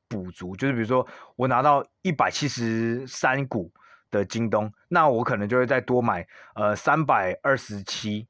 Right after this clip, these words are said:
去把它补成一个五百股，变成一个 real position，这样，变成一个这样的部位。那很多人也会觉得选择就是直接把它出掉，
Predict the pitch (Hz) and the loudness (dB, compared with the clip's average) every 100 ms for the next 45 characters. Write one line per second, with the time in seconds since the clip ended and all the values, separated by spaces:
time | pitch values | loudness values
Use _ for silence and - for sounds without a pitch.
0 | - - 120 104 107 104 95 98 110 107 | -10 -6 -2 0 -2 -6 -8 -6 -6 -4
1 | 101 98 101 98 92 113 104 101 98 90 | -2 0 0 -2 -4 -4 -4 -4 -4 -6
2 | 80 110 113 104 98 104 98 92 95 92 | -6 -2 -2 -2 -8 -8 -8 -6 -8 -6
3 | 120 104 98 92 113 107 90 98 92 87 | -4 -4 -4 -4 -2 -2 -4 -6 -6 -8
4 | - - - 202 151 175 135 156 127 117 | -12 -8 0 2 4 4 4 4 4 0
5 | 113 101 95 107 117 104 104 95 87 95 | 0 -2 -2 -2 -2 -2 -2 0 -2 -4
6 | 98 95 92 | -4 -2 -2